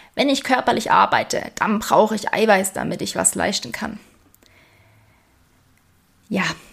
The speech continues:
wenn man weiß, dass Eiweiß ein Baustein ist und kein Energielieferant, dann kann man sich auch fragen, ob diese Aussage so korrekt ist. <laughs> Möchte euch da jetzt ja nicht, äh, <laughs> euren Irrglauben nehmen. Aber, ähm, ja,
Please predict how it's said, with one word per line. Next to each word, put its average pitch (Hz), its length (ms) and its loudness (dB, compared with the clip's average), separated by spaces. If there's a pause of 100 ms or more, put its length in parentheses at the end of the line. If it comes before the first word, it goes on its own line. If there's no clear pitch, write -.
(140)
wenn 202 120 2
man 214 160 4
weiß, 202 220 4
dass 202 180 -8
Eiweiß 196 320 0
ein 196 140 -2
Baustein 196 420 -2
ist 196 180 -2
und 190 80 -8
kein 190 200 -4
Energielieferant, 190 880 -4
dann 185 80 -6
kann 190 180 -6
man 190 140 -2
sich 190 200 -8
auch 185 120 -4
fragen, 190 400 -6
ob 196 100 -10
diese - 280 -4
Aussage 185 420 -4
so 185 120 -4
korrekt 220 400 -6
ist. 226 220 -4 (600)
<laughs> - 640 -10
Möchte 220 240 -2
euch 196 100 -6
da 190 100 -2
jetzt 190 240 0
ja 185 80 -4
nicht, 190 280 -6
äh, 180 280 -2 (100)
<laughs> 247 140 -6
euren 208 240 2
Irrglauben 214 540 2
nehmen. 214 360 2 (1200)
Aber, 185 680 2
ähm, 185 480 -2 (400)
ja, 180 320 -2